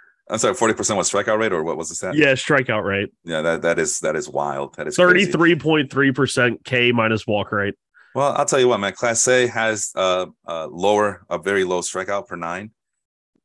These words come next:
Speaker 1: Somehow he's having a better year this year than last year. I feel like he's more consistent this season in all my leagues.
Speaker 2: I, I feel the, the slider, he is getting a little bit more swing and miss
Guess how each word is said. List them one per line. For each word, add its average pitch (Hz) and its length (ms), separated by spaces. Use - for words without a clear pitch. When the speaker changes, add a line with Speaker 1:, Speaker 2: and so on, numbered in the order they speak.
Speaker 1:
Somehow 131 360
he's 120 100
having 107 220
a 95 40
better 95 200
year 92 160
this 90 160
year 85 80
than 78 100
last 80 240
year. 78 80
I 76 40
feel 110 120
like 101 120
he's 80 140
more 85 120
consistent 73 500
this - 180
season 71 440
in 76 100
all 82 140
my 73 100
leagues. 69 460
Speaker 2:
I, 143 240
I 147 40
feel 175 280
the, 143 260
the 127 140
slider, 127 540
he 131 220
is 135 180
getting 131 240
a 123 40
little 120 220
bit 117 160
more 113 240
swing 113 340
and 110 120
miss 107 420